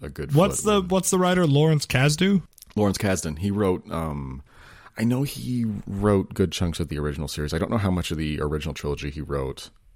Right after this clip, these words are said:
Speaker 1: Like, I, I'm not that deep into the production of it. But he, he wrote the originals with George Lucas.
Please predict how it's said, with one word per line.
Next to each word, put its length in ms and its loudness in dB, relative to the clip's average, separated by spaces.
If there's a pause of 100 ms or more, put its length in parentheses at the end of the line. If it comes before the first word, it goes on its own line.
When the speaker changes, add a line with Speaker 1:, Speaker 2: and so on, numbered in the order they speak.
Speaker 1:
Like, 140 -10
I, 200 -4
I'm 160 -4
not 280 -4
that 280 -4 (260)
deep 260 -4
into 280 -2
the 280 -6 (200)
production 440 -2
of 140 -8
it. 100 -14 (400)
But 240 -2
he, 300 2
he 160 4
wrote 360 4
the 140 0
originals 480 -2
with 180 -4
George 240 -8
Lucas. 440 -12